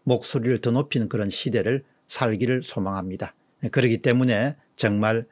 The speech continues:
어두운 부분은 명백히 밝히고 해결하면서 나아가는 그런 대한민국이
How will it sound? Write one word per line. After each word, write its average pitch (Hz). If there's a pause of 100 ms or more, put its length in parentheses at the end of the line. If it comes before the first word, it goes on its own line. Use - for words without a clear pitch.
(180)
어두운 147
부분은 123 (120)
명백히 147 (160)
밝히고 123 (200)
해결하면서 135 (240)
나아가는 98
그런 92
대한민국이 110